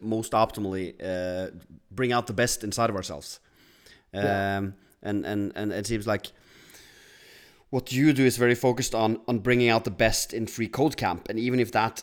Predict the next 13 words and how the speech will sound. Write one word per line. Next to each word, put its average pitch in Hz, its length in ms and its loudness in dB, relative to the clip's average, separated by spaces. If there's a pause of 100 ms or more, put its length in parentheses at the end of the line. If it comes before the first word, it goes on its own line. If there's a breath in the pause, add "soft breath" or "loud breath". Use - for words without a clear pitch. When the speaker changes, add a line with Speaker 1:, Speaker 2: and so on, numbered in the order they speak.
Speaker 1:
requires 117 600 0
you 101 80 -10
to 110 80 -8
talk - 380 -4
to 107 100 -8
four 113 420 -2
hundred 110 380 -4
people 123 380 -4
personally, 90 720 -4 (160)
uh, 90 680 -2
you 101 200 -6
do 107 180 0
that. 87 320 -4